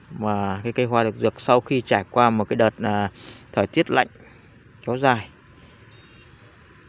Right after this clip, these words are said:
thì sau khi nhiệt độ tăng dần lên thì những cây hoa thực dược nó sẽ phát triển những cái lụ rất là nhanh. Đấy, nếu mà cái thời tiết như mấy hôm trước tám chín độ thì cái cây hoa thực dược nó sẽ dừng lại, nó sẽ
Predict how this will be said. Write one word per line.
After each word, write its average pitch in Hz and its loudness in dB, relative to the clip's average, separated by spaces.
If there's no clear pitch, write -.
thì 101 -8
sau 123 -2
khi 131 0
nhiệt 117 0
độ 110 2
tăng 120 0
dần 107 2
lên 120 2
thì 98 -4
những 98 -6
cây 120 -4
hoa 117 2
thực 104 -4
dược 110 -4
nó 110 -4
sẽ 120 -2
phát 151 -2
triển 117 2
những 107 -8
cái 131 -2
lụ 127 0
rất 147 0
là 151 -2
nhanh. 120 2
Đấy, 101 -16
nếu 107 -6
mà 135 -2
cái 139 -4
thời 110 0
tiết 143 -2
như 127 -2
mấy 117 0
hôm 131 -4
trước 175 0
tám 120 -8
chín 135 -6
độ 139 2
thì 101 -6
cái 110 -12
cây 113 0
hoa 117 0
thực 104 -2
dược 104 -2
nó 123 -4
sẽ - -2
dừng 113 0
lại, 104 -4
nó - -8
sẽ 127 -4